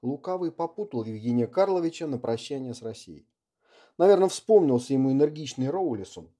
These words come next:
и тень этого союзного генерала от эвакуации снова завитала над мачтами и крышами Архангельска. "Ну-ка", сказал Миллер, "отстучите на Сусанина и на Канаду, чтобы пристраивались в кильватор.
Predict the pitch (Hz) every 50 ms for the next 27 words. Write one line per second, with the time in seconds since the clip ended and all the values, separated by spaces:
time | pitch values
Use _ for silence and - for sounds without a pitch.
0 | _ _ _ _ _ _ - 135 127 165 160 143 139 131 135 127 127 123 - 143
1 | 143 143 131 113 117 117 117 113 113 120 120 127 123 131 123 120 117 113 - 127
2 | 120 120 120 135 160 185 208 208 202 - 143 143 139 - - - 190 208 190 151
3 | 131 123 120 123 120 131 127 127 127 120 120 120 117 113 110 110 123 151 175 180
4 | - - - 156 131 113 107 - 117 123 127 - - 131 123 127 123 - - 110
5 | - - - 82 76 73 69 62 - - - _ _ _ _ _ _ _ _ _
6 | _ _ _ _ _ _ _ _ _ _ _ _ _ _ _ _ _ _ _ _
7 | - 107 120 139 151 - 185 190 185 - _ _ _ _ _ _ _ _ _ _
8 | _ _ _ - 156 151 160 156 160 160 156 151 151 147 - _ _ _ _ _
9 | _ _ _ _ _ _ _ _ _ - - 131 - - - 190 196 - 196 170
10 | - 135 117 120 117 - 139 131 - 156 139 123 123 113 117 117 117 117 110 -
11 | 127 127 123 113 104 95 95 - _ _ _ _ _ _ - - 123 123 123 -
12 | 180 147 135 - - 139 135 127 120 117 117 110 110 - - - 139 147 151 135
13 | 110 - - - _